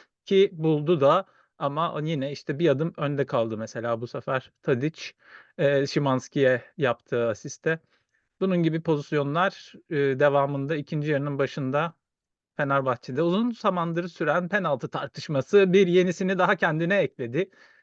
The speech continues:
ve devamında, e, hiç, e, izlemediğimiz bir takım değişiklikler gördük İsmail Kartal'dan bugüne kadar.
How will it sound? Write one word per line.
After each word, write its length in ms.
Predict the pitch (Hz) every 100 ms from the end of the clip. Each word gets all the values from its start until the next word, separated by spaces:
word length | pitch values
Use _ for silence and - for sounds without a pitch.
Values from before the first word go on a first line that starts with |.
| _ 147
ve 440 | 160 160 160 151
devamında, 720 | 147 151 147 151 151 170 170 _ _ _ _ _ _ _
e, 600 | 151 139 147 147 147 147 147
hiç, 240 | 185 - -
e, 220 | 185 175 170
izlemediğimiz 1000 | 165 147 160 135 127 127 165 - - _
bir 600 | - 131 135 143 - - _ -
takım 360 | 147 - 151
değişiklikler 760 | 131 127 - - - - 135 123
gördük 720 | 120 123 117 110 135 - - -
İsmail 420 | 156 120 113 117
Kartal'dan 600 | 127 110 127 113 120 127
bugüne 280 | 117 117 110
kadar. 400 | 117 113 143